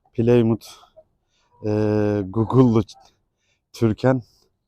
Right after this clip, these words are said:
çok hoş bir, e, tavuğumuz. Şurada da bir tane yakınlaştırıyorum bakayım.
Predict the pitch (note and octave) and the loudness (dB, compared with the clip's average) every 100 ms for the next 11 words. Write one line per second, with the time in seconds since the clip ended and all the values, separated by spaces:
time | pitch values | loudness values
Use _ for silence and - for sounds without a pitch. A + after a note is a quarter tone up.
0 | _ _ _ - A2+ - A2+ A#2 - - | _ _ _ -14 -14 -6 -4 -4 -8 -6
1 | A2 A#2 _ _ _ _ _ _ - G2+ | -6 -8 _ _ _ _ _ _ -14 -10
2 | G2 F#2+ F#2 F#2 - G2+ F#2+ F#2 G2+ C3+ | -8 -6 -6 -8 -4 -4 -4 -4 -6 -10
3 | - _ _ _ _ - _ - - - | -16 _ _ _ _ -20 _ -20 -20 -20
4 | _ - A2 A2 G#2+ G2+ G2+ G#2+ G2+ G#2 | _ -12 -6 -4 -2 -4 -4 -4 -2 -4
5 | - - _ _ _ _ _ _ F#5+ - | -8 -20 _ _ _ _ _ _ _ -20
6 | - D#5+ - - - - - G2 - G#2 | -20 -20 -20 -20 -20 -20 -16 -14 -10 -8
7 | G#2 G2 - G2+ F#2+ F#2+ G2 - | -8 -10 -10 -8 -6 -8 -10 -16